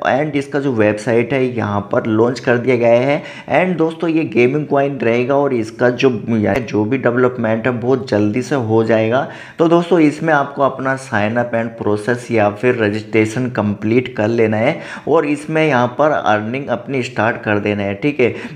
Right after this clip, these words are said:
तो दोस्तों, इसका ऐप कैसा दिखेगा, चलिए उसकी भी बात करेंगे। सबसे पहले ये account है चैट जीपीटी का, यानी कि crypto जीपीटी का। और यहाँ पर ये बहुत बड़ा आपको जो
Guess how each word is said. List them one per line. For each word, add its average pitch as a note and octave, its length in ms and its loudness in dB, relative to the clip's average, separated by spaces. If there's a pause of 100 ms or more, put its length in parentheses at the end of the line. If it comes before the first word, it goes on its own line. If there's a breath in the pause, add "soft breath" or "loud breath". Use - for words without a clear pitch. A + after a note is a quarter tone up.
(120)
तो D#3+ 100 4
दोस्तों, F3 300 2
इसका D#3+ 300 2
ऐप C#3+ 240 2
कैसा C3+ 300 0
दिखेगा, B2+ 400 0
चलिए C3+ 340 -2
उसकी B2 280 0
भी B2 120 0
बात A2 260 2
करेंगे। A2 320 0
सबसे C#3+ 320 -6
पहले C#3 300 4
ये C#3 80 4
account A#2 520 0
है C#3 120 0
चैट A#2+ 380 0
जीपीटी A2+ 440 -2
का, C#3 140 2
यानी A2 260 2
कि B2+ 160 -2
crypto A2+ 480 0
जीपीटी A2 460 -2
का। B2+ 200 2 (300 loud breath)
और D3 160 2
यहाँ B2+ 280 0 (120)
पर D3 120 2
ये D3 120 0
बहुत C#3 300 -4
बड़ा A#2+ 300 2
आपको B2+ 480 2
जो C3+ 260 2